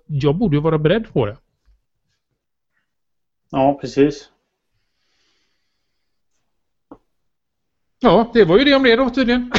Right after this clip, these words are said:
Speaker 2: Ja, det var, <laughs> det tog tvärstopp.
Speaker 1: Pang bom, så ja.
Speaker 2: Ja. Nästa
Speaker 1: Eh,
Speaker 2: år, grabbar, nästa år.
Speaker 1: Nästa år, då säger jag så här. Nu har vi ju det på både film och ljud här, att du ska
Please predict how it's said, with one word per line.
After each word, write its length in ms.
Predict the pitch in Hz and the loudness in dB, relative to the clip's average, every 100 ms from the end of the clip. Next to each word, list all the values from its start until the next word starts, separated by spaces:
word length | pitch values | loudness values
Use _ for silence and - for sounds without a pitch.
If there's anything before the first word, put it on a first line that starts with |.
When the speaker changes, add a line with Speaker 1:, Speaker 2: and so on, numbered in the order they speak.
| 247 - | -2 -2
Speaker 2:
Ja, 120 | 196 196 - | -4 -6 -2
det 100 | 202 | 0
var, 200 | 233 220 - - 185 | 2 2 -2 -10 -2
<laughs> 260 | 170 170 175 | 2 2 4
det 120 | 202 | 4
tog 200 | 208 202 | 2 2
tvärstopp. 760 | 233 220 170 - - 180 - - _ - _ _ _ - | 2 4 4 0 0 0 -2 -18 _ -20 _ _ _ -8
Speaker 1:
Pang 300 | 226 233 269 | -2 -2 0
bom, 240 | 226 240 247 | 2 2 2
så 120 | 240 214 | 0 0
ja. 0 | 208 | 0
Speaker 2:
Ja. 240 | 247 - - - - 214 - - - - - 214 | -2 -6 -16 -20 -20 -20 -18 -14 -12 -14 -10 -2
Nästa 320 | 220 220 220 208 | 2 4 4 4
Speaker 1:
Eh, 120 | 196 | 6
Speaker 2:
år, 120 | 202 156 - 156 | 4 2 -6 -4
grabbar, 340 | 156 151 139 | -2 0 -2
nästa 380 | 165 175 - 175 | -2 -6 -2 -2
år. 320 | 170 180 160 | 0 -2 -4
Speaker 1:
Nästa 400 | 208 208 170 147 | -4 -2 -2 -2
år, 540 | 202 196 196 151 120 139 | 0 2 2 2 0 0
då 440 | 185 190 190 190 | 2 4 4 2
säger 520 | 175 240 196 175 180 185 | 0 2 2 4 4 4
jag 280 | 165 131 | 2 0
så 160 | 117 156 | -2 -8
här. 340 | 123 135 131 | -6 -4 -6
Nu 100 | 127 | -4
har 280 | 170 196 196 | -6 -4 -4
vi 120 | 165 | -4
ju 140 | 185 190 | -6 -4
det 160 | 180 | -4
på 580 | 147 - 156 151 151 147 139 | -6 -4 -2 0 -2 -2 -6
både 320 | 160 151 160 | -6 -6 -6
film 440 | - 185 175 175 | -8 -6 -6 -6
och 100 | 180 | -8
ljud 340 | 170 190 131 135 | -8 -6 -6 -4
här, 220 | 143 120 | -4 -4
att 200 | 127 131 | -6 -6
du 160 | 143 | -8
ska 200 | - 135 | -6 -8